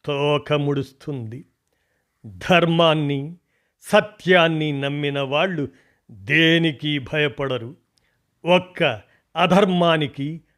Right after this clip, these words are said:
అసత్యానికి తప్ప. ధర్మబద్ధమైన జీవనంలో కష్టాలు, నష్టాలు ఆపదలు,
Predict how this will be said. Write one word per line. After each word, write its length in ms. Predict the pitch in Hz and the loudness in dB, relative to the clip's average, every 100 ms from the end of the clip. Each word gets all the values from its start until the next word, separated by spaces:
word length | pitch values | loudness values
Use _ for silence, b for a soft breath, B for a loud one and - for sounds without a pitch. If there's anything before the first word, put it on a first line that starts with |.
| - | -2
అసత్యానికి 1000 | 180 226 220 - - 156 156 143 127 123 110 - | 0 4 2 0 -4 0 2 2 -4 -10 -14 -12
తప్ప. 440 | 120 - _ 123 98 _ _ _ _ _ _ _ _ _ - | -12 -12 _ -12 -12 _ _ _ _ _ _ _ _ _ -20
ధర్మబద్ధమైన 1400 | 131 175 165 160 160 160 156 139 - 165 165 208 185 127 b b b | -2 2 2 2 2 0 -2 -4 -6 -2 -2 -2 -4 -6 b b b
జీవనంలో 920 | 117 160 165 165 156 147 143 185 151 _ _ _ _ - | -2 2 4 4 2 0 -2 -2 -6 _ _ _ _ -2
కష్టాలు, 1040 | 175 - - - 143 135 127 127 127 135 | -2 -2 -10 -2 0 0 -2 -4 -6 -4
నష్టాలు 800 | 143 135 - - 156 135 120 120 131 - _ _ _ _ 147 | -4 -4 -10 -6 -2 -2 -4 -10 -14 -18 _ _ _ _ 0
ఆపదలు, 840 | 165 170 156 143 139 131 127 131 | 4 4 2 -2 -2 -4 -8 -10